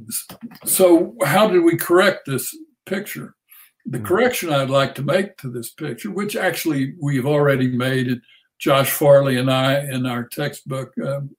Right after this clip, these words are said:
Speaker 1: you know, made it, is to draw, uh, just to, on the outside of the circle, to put welfare. And then we have two sources of welfare,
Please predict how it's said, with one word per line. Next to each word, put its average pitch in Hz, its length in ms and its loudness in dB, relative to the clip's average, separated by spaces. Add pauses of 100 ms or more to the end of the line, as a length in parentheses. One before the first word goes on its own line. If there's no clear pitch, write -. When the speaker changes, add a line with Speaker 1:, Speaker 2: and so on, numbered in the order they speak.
(560)
Speaker 1:
you 226 160 -4
know, 123 140 -4
made 127 260 0
it, - 200 -4 (1400)
is 170 200 4
to 190 100 6
draw, 202 300 6
uh, 185 460 2
just 170 200 -10
to, 196 300 -2
on 190 160 4
the 156 140 2
outside 170 560 4
of 123 140 -4
the 120 100 -8
circle, 143 520 0
to 160 100 -4
put 175 360 -2 (280)
welfare. 147 880 -2 (1300)
And 147 200 -2
then 185 160 2
we 185 100 6
have 170 180 0
two 214 180 0
sources 156 540 2
of 127 100 -2
welfare, 127 880 -2